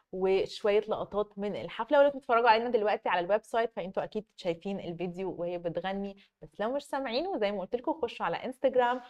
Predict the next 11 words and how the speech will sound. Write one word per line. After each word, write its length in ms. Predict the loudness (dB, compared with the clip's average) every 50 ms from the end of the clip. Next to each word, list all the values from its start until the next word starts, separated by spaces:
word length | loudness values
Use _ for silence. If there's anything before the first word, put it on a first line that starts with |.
| -20 _ -4
لوف 160 | 0 0 0 0
ان 120 | -2 -2
كايرو، 320 | 0 2 6 6 6 4
هتشوفوا 540 | 4 0 -2 -4 -2 -2 -4 -2 0 -2 -2
البوست، 480 | -2 -4 0 4 4 6 4 4 -2 -8
احنا 240 | -10 -8 -6 -6 -6
منزلين 560 | -4 -4 -6 -6 -4 -4 -2 -2 -2 -2 -4 -8 -14 _ -2
فيديو 300 | 2 2 2 4 2 2
ليها 220 | 4 4 4 6 6
وهي 200 | 6 6 6 4
بتغني 560 | 4 0 -2 -2 -2 -2 -2 -4 -6 -8